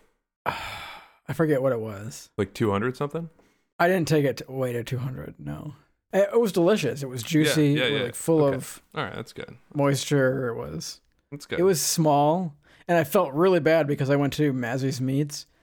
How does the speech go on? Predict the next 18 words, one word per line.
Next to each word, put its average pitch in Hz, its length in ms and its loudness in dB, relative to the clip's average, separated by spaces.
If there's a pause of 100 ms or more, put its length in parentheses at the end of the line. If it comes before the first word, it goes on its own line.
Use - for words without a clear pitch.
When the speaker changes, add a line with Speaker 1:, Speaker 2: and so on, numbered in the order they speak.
(240)
Speaker 1:
and 170 100 2
I 165 80 4
only 240 200 4
wanted, 175 300 4
it's 165 120 -4
just 202 140 -2
me 196 120 4
and 156 80 2
Yildiz, 135 540 0
Speaker 2:
Mm-hmm. 117 260 0
Speaker 1:
and 170 100 4
the 170 60 4
recipe 190 340 2
was 175 200 4
for, 160 200 2
like, 139 220 2
a 127 80 0
four 147 720 2